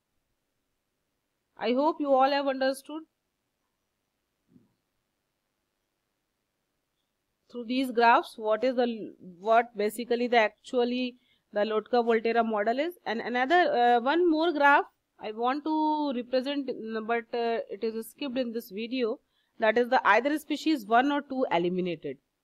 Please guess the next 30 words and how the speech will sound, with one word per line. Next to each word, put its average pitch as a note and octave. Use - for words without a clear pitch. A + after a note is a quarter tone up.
Either A#3
or, B3+
or. D#3+
More C#4
competitive C#4
efficiency B3
of C#4+
species A3+
one G3
and G3
two. F4
So -
alpha A3+
and E4
beta, C#4
it B3
may G3
be C#4
equal. F4
In G3+
that G#3
case, G4
competitive B3
efficiency A#3
of G#3+
both B3
species, E4+
alpha F#3+
and A3
beta, G3+